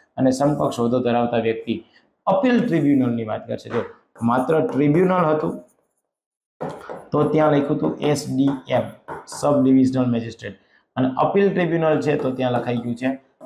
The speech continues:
ડી એમ. તો આ યાદ રાખજો. ઓકે, અપીલ પૂછે તો કલેક્ટરના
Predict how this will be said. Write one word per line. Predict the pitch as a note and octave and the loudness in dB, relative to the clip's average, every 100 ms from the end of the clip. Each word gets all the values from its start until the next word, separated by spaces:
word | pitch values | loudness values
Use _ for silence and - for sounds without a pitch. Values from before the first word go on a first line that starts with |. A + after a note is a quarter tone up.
| - - A2+ | -16 -6 0
ડી | B2+ B2 A#2+ | 2 2 -2
એમ. | A2 | -4
તો | G#2 _ _ - | -4 _ _ -2
આ | A2 | 0
યાદ | A2+ G#2 | 2 2
રાખજો. | G#2+ G2+ G2 - - - | 0 -2 -4 -10 -12 -18
ઓકે, | - C#3+ C#3+ - _ _ - | -6 -4 -4 -8 _ _ -4
અપીલ | - C#3+ C3 | 0 2 2
પૂછે | C3 C#3 D3+ | 2 2 0
તો | D3+ - - | 0 -4 -4
કલેક્ટરના | - C3 C3 C3+ C3 C3+ | 0 2 2 0 0 0